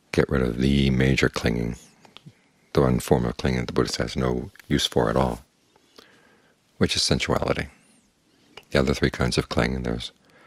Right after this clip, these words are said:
clinging to habits and practices, and clinging to views, and clinging to doctrines of the self.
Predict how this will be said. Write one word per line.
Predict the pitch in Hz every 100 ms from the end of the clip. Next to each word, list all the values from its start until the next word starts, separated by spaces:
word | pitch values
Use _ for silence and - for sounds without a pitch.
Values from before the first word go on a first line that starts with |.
| - -
clinging | - 73 65 64
to | 64
habits | 62 62 64 -
and | -
practices, | - 107 - - - 78 73
and | 60 62
clinging | - 69 60 60
to | 58 60 57 64 _ _ _ _ _ _ _ -
views, | 60 64 71 -
and | 65 62 57
clinging | - 62 60 60
to | - 58 58 67 - _ _ _ _ _ _ _ _ _ _ _
doctrines | 67 64 - 62
of | -
the | -
self. | - 57 -